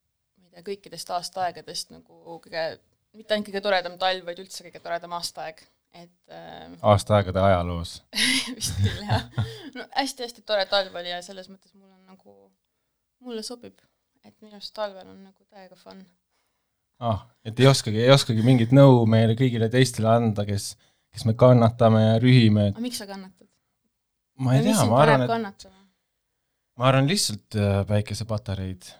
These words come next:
Speaker 2: on nagu, vajavad enamat, kui praegu pakutakse.
Speaker 1: No,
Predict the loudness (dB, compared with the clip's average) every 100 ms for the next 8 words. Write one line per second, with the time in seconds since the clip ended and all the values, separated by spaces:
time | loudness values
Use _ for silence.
0 | _ -14 -10 -8 -8 -10 -12 -12 -2 4
1 | 4 4 2 2 2 0 -8 _ -20 _
2 | _ _ -14 -8 -8 -8 -10 -12 -12 -20
3 | -20 -18 -16 -16 _ _ _ _ _ _
4 | _ _ _ _ _ _ _ _ _ _
5 | _ _ _ _ _ _ _ _ _ _
6 | _ -16 -16